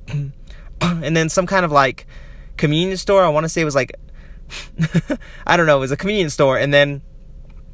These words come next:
uh, one of those, um, what are they called?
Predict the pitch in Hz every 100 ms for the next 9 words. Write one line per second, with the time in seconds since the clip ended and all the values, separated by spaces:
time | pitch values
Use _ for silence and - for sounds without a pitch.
0 | - - - 139 131 120 139 - - -
1 | - - 151 160 151 143 135 131 120 117
2 | - 196 185 - 127 117 113